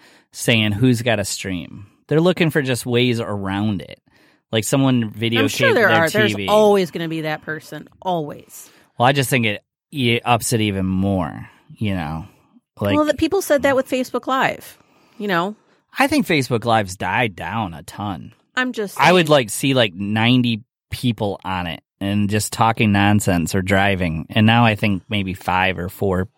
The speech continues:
Speaker 1: people
Speaker 2: It's
Speaker 1: tops.
Speaker 2: just, it's just another outlet. That's all.
Speaker 1: Right. So you're gonna lose that older crowd of money. And then you have my generation that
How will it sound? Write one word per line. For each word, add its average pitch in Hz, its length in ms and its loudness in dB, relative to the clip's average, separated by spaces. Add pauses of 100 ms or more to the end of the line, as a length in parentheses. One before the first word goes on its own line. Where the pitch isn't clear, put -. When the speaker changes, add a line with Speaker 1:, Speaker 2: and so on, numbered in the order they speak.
(420)
Speaker 1:
people 90 540 -2
Speaker 2:
It's - 160 -6
Speaker 1:
tops. 85 300 0
Speaker 2:
just, - 200 -16
it's - 220 -6
just 269 240 -2
another 214 460 2
outlet. 151 520 -2 (240)
That's 190 240 -8
all. - 220 -8 (420)
Speaker 1:
Right. 139 400 4 (180)
So 139 520 0
you're 143 240 0
gonna 185 180 2
lose 170 200 2
that 143 200 4
older 143 380 0
crowd 127 340 0
of 127 60 -4
money. 101 400 -6 (1120)
And 113 80 -2
then 123 140 2
you 131 120 4
have 127 140 4
my 123 260 2
generation 110 1040 -2
that 101 340 0